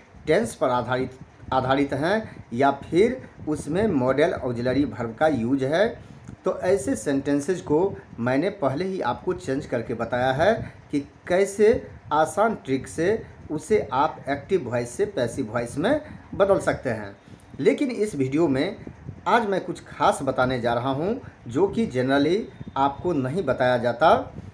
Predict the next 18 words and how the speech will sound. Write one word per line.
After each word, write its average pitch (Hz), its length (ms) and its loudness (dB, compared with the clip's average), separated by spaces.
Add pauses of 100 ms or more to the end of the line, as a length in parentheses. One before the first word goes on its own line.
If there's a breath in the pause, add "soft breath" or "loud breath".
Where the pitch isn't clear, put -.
(540)
इस 254 200 -2
video 147 300 2
में 190 320 0 (220)
मैं 135 200 2 (120)
बात 151 220 4
करने 127 300 -2
जा 123 140 2
रहा 127 220 0
हूं, 165 260 -2 (320 loud breath)
आपको 147 300 0
सिखाने 131 480 -2
जा 143 140 4
रहा 127 180 2
हूं 160 260 -2 (380 loud breath)
कि 160 100 -4 (120)
अगर 185 280 2 (140)
कोई 165 180 2
sentence 127 600 -4